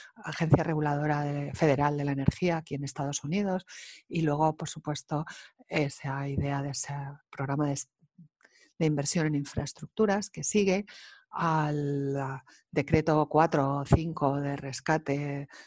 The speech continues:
de la economía por el covid, que también va a aprobar en breve. Y, por supuesto, que va a servir para promover la inversión, aunque hay que recordar que hay parte de estas tendencias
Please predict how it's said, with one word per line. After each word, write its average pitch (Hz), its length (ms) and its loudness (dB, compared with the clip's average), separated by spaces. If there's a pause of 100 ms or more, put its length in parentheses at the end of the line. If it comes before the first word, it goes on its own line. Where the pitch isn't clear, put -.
(180)
de 165 80 -4
la 156 80 0
economía 156 760 -4
por 147 100 -10
el 156 120 -8
covid, 165 400 2 (320)
que - 100 -10
también 147 400 -2
va 147 60 -6
a - 20 -6
aprobar 139 340 -4
en 147 120 -4
breve. 160 300 4 (280)
Y, 180 120 -2
por 175 120 -2
supuesto, - 340 -2
que 190 100 -2
va 160 100 2
a 160 40 -4
servir 165 480 -2
para 151 460 -4
promover 147 300 0
la 156 80 -2
inversión, 151 400 0
aunque 175 280 0
hay 160 120 2
que 196 100 0
recordar 208 460 2
que - 100 -2
hay 165 100 2
parte - 340 0
de 180 320 0
estas 170 760 -4
tendencias 175 540 2